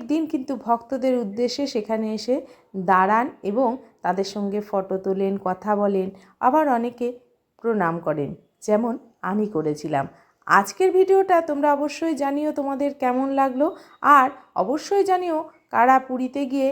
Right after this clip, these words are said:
এই ভগবানের মন্দিরের পতাকা উত্তোলন দেখেছো এবং যে পতাকা উত্তোলন করেন ভগবানের এই বিশেষ ভক্ত, তার দেখা পেয়েছো। আর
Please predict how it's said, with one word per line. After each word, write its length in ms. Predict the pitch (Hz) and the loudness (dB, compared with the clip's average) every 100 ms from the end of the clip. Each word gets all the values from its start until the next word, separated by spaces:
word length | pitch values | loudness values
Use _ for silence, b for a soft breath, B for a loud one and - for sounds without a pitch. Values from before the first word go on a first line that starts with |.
| 269 B B | -2 B B
এই 200 | - 220 220 220 _ - | -6 -4 -4 -8 _ -16
ভগবানের 600 | 160 226 247 294 302 302 | -4 0 2 2 2 2
মন্দিরের 500 | 262 233 254 277 254 254 | 0 0 0 2 2 2
পতাকা 360 | 214 220 220 226 | -2 -2 -4 -4
উত্তোলন 420 | 220 220 226 240 | -4 -4 -4 -2
দেখেছো 380 | 233 233 269 285 330 B B | -4 -4 -2 -2 -4 B B
এবং 280 | - 254 294 262 B B B | -4 2 2 2 B B B
যে 220 | 190 247 254 254 254 | -4 2 2 2 -2
পতাকা 360 | 185 208 254 277 | -2 2 0 0
উত্তোলন 460 | 277 269 277 269 269 | -4 -2 -2 0 0
করেন 260 | 262 254 247 220 | 0 0 0 -2
ভগবানের 540 | 220 226 233 233 226 226 b _ | -4 0 0 0 -2 -8 b _
এই 160 | 190 214 | -2 -2
বিশেষ 360 | 196 247 294 285 254 | -2 -2 0 0 0
ভক্ত, 300 | 247 254 - 208 208 _ _ | 0 0 -2 -4 -6 _ _
তার 200 | 202 202 196 | 4 4 4
দেখা 280 | 170 175 | 2 2
পেয়েছো। 400 | - 156 156 - 151 b b - | -2 -2 -6 -8 -12 b b 0
আর 180 | 185 | 0